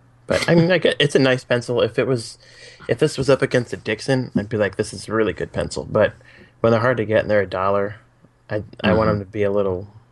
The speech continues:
Speaker 1: more wow. I had less
Speaker 2: Yeah,
Speaker 1: wow.
Speaker 2: I can, I can get behind that. Um,
Speaker 1: So I'm gonna say B minus, but,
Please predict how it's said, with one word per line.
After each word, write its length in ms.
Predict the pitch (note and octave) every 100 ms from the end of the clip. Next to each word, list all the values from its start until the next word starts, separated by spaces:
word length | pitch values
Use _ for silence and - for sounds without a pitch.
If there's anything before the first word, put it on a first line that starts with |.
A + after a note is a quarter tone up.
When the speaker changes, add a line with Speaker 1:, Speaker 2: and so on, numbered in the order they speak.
| _ _ -
Speaker 1:
more 220 | G#2+ G2+
wow. 540 | F2+ G2+ F#2+ F2 E2 - _ _ _ - -
I 60 |
had 220 | G#2 G2
less 160 | F#2+ C3+
Speaker 2:
Yeah, 220 | C3+ C3
Speaker 1:
wow. 40 | C#3+
Speaker 2:
I 20 |
can, 300 | C3+ A#2+ G#2+ - _ _ _ _ -
I 80 | C#3
can 80 | G2+
get 120 | -
behind 200 | F2 F2
that. 140 | E2 - _ _ _ _
Um, 120 | - G2+
Speaker 1:
So 200 | G2+ - G3+
I'm 60 |
gonna 140 | A#3 D#3
say 160 | A#2
B 180 | G#2+ G#2+
minus, 360 | F#2+ F2+ F2 -
but, 260 | - D#2+